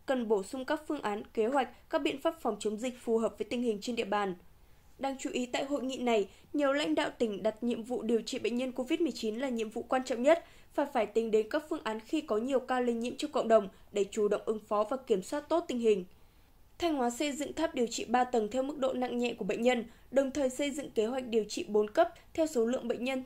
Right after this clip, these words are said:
từ dưới một nghìn ca, ba nghìn ca, năm nghìn ca cho đến mười nghìn ca bệnh dương tính với sars cov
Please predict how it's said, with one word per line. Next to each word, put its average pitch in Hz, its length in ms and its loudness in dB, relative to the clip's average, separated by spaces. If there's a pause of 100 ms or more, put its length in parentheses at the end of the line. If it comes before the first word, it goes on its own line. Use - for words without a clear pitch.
từ 226 120 0
dưới 214 200 2
một 254 200 0
nghìn 226 240 -2
ca, 240 280 4 (160)
ba 247 160 2
nghìn 240 260 -2
ca, 240 260 2 (120)
năm 247 260 0
nghìn 240 180 0
ca 233 200 2
cho 233 120 -2
đến 208 220 0
mười 240 140 2
nghìn 208 220 -2
ca 233 200 2
bệnh 220 180 0
dương 233 200 -2
tính 190 180 0
với 196 80 0
sars 277 260 -4
cov 233 140 -4